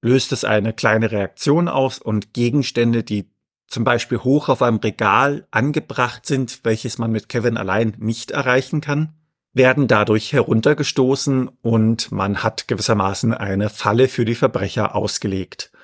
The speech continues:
Als Beispiel wären hier zum Beispiel die Matchbox-Autos zu nennen, die auf dem Regal liegen, runterfallen und anschließend bleiben diese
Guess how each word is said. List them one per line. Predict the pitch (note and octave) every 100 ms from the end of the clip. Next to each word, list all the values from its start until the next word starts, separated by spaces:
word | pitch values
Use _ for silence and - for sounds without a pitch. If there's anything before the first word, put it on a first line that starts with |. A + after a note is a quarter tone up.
| _ _ -
Als | A2+
Beispiel | - A#2 D3 - C#3
wären | A#2 A#2+
hier | G#2+ A#2 A#2+ - -
zum | -
Beispiel | - A2+ - - A#2+
die | A2+
Matchbox-Autos | A2 G2+ G#2 - - A2 - A2 G#2+ A#2+ -
zu | - B2
nennen, | A2+ A2+ A2+ B2
die | A2
auf | G#2 G#2+
dem | -
Regal | G#2 G#2+ - F2+ A2
liegen, | A2+ A2 A2
runterfallen | G#2+ A2 A#2 A2 A2 G#2+ G#2+
und | G#2+ A2 A2 A2 - _
anschließend | - G#2 A#2 - A#2 - A2+ G#2+
bleiben | G#2 G2 G#2+ A2
diese | G#2 G2 A2 G#2